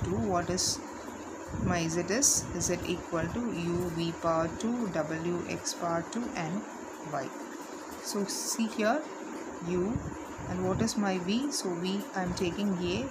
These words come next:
so that's why. So, uh, what is my U here? Here A, right? So triple A, and V, V is A, but my, uh, I'm taking V, uh, V square, that is A A.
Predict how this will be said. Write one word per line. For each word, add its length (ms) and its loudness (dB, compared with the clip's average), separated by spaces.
so 100 -2
that's 300 0
why. 180 0
So, 240 0
uh, 160 4
what 200 2
is 120 2
my 120 4
U 260 4
here? 200 0
Here 220 4
A, 200 0
right? 320 -2
So 380 -2
triple 380 0
A, 220 4
and 220 2
V, 300 2
V 180 4
is 260 4
A, 220 4
but 200 2
my, 440 0
uh, 260 2
I'm 120 0
taking 400 2
V, 300 2
uh, 340 0
V 160 2
square, 540 4
that 160 -2
is 240 2
A 40 0
A. 400 2